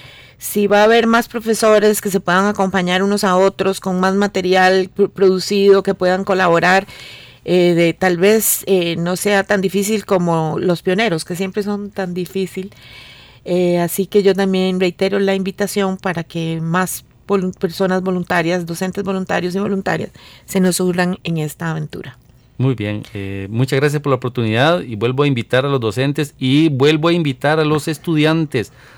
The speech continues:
Speaker 2: para que se atrevan a matricular. Estos cursos virtuales están desarrollados para ustedes, estudiantes.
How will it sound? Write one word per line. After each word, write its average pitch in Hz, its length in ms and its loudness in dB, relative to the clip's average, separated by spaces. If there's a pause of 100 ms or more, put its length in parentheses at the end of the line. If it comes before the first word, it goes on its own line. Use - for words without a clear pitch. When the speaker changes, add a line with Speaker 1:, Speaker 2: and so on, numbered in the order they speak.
(140)
Speaker 2:
para 113 240 -2
que 110 140 -4
se - 80 -6
atrevan 135 460 0
a 151 40 0
matricular. 147 760 0 (340)
Estos 139 300 0
cursos 147 320 -2
virtuales 139 720 0
están 131 320 0
desarrollados 143 720 0
para 120 260 0
ustedes, 147 500 2
estudiantes. 127 760 -2